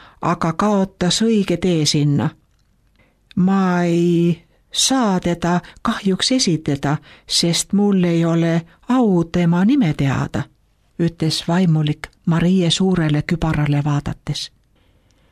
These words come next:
"Mu nimi on Marie Malone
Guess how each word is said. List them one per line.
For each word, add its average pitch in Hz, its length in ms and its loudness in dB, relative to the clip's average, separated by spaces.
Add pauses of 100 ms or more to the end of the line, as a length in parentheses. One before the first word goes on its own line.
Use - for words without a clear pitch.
(260)
"Mu 208 140 2
nimi 220 360 4
on 180 240 2
Marie 196 640 2 (600)
Malone 196 600 2